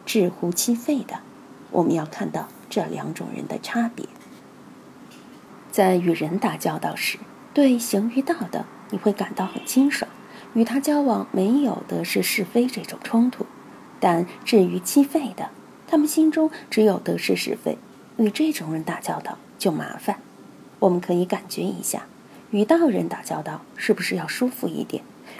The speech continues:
与唯利是图的人打交道是不是要麻烦一点？当然，并不是说欺废的人都不好，商人也有在道上行的。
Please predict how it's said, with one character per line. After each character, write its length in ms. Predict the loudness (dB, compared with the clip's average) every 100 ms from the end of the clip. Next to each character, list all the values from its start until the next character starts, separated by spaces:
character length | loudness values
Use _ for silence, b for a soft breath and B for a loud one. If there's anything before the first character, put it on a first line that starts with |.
| 4
与 160 | 6
唯 220 | 6 4 6
利 160 | 4
是 220 | 4 2
图 220 | 0 0 2
的 120 | 2
人 180 | 2 -2
打 160 | -4
交 200 | -4 -6
道 180 | -6 -10 -12 -12
是 160 | -4 -2
不 80 | -2
是 240 | -4 -4 -6 -6
要 100 | -4
麻 220 | -6 -6
烦 260 | -2 0 -2
一 100 | -8
点？ 180 | -14 -20 -20 -20 -20 -20 -20 -6
当 200 | -2 0
然， 140 | -2 -6 B B 4
并 200 | 4 4
不 100 | 0
是 140 | 0
说 280 | 0 0 0 -6
欺 240 | 2 4
废 200 | 4 2
的 140 | -2 -4
人 200 | -4 -2
都 100 | -2
不 160 | 0 -2
好， 340 | -2 -6 -8 -8 -20 -20 B
商 320 | -4 2 2 2
人 180 | 0 -2 B 2
也 200 | 4 4
有 140 | -2
在 160 | -6 -4
道 220 | -4 -4
上 180 | -6 -8
行 160 | -8 -10
的。 140 | -10